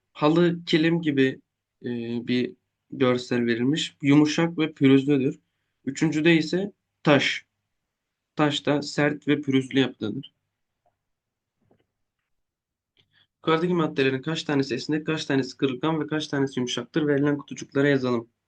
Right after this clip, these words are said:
Cam sürahi, kırılgan, paket lastiği, esnek, porselen fincan, kırılgan, ayna, kırılgan, plastik top,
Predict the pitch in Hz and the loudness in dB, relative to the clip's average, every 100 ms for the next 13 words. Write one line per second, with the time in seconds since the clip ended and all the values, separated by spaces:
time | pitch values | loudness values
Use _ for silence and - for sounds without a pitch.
0 | _ _ _ _ _ _ _ _ _ _ | _ _ _ _ _ _ _ _ _ _
1 | _ _ _ - 131 151 170 180 165 151 | _ _ _ -20 0 4 4 2 4 4
2 | 139 143 190 - _ _ _ _ _ _ | 4 0 -4 -8 _ _ _ _ _ _
3 | _ _ _ _ - 151 151 143 123 143 | _ _ _ _ 0 4 4 2 -2 -6
4 | _ _ _ _ _ - 143 160 165 156 | _ _ _ _ _ -2 0 2 0 0
5 | 143 139 - 131 143 - _ _ _ _ | 0 -2 -4 -2 -2 -8 _ _ _ _
6 | _ _ _ _ _ _ - 143 143 139 | _ _ _ _ _ _ 0 2 2 0
7 | 131 143 - _ _ _ 139 139 139 151 | 0 -2 -8 _ _ _ 2 2 4 4
8 | 151 151 139 135 139 147 - 139 131 123 | 4 2 2 2 0 0 -4 -2 -2 -2
9 | 120 131 151 _ _ _ _ _ _ _ | -4 -4 -8 _ _ _ _ _ _ _
10 | _ - 135 151 151 151 151 _ _ _ | _ 2 4 6 6 4 0 _ _ _
11 | _ _ - 139 135 127 120 131 139 - | _ _ -4 2 2 2 -2 -6 -10 -4
12 | 139 139 139 147 - 156 170 | 0 0 0 -8 -4 -2 -2